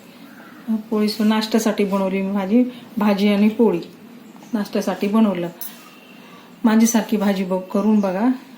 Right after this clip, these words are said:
आवडली तर लाईक करा, सबस्क्राईब करा, कमेंट करा. मित्र म-, परिवारासह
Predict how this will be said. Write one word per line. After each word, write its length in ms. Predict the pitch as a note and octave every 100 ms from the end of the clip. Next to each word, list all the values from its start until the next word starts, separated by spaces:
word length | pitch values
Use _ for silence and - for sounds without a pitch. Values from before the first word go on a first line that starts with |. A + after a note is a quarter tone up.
| - C4
आवडली 480 | G3+ G3 G3 F#3 G3
तर 140 | G#3
लाईक 300 | G3+ G3 G3 G3
करा, 240 | F#3 F#3+
सबस्क्राईब 480 | - F#3+ - G3 F#3
करा, 240 | F#3+ F#3
कमेंट 400 | F#3 F#3+ F#3+ F#3
करा. 320 | F#3 F#3 F#3 F#3 - - - - - - G#3+ - - - - - - - G#3+
मित्र 400 | G3+ G3+ - G3
म-, 300 | F#3+ F#3+ F#3
परिवारासह 800 | G3 F#3+ F#3+ F#3 F3+ G3 G3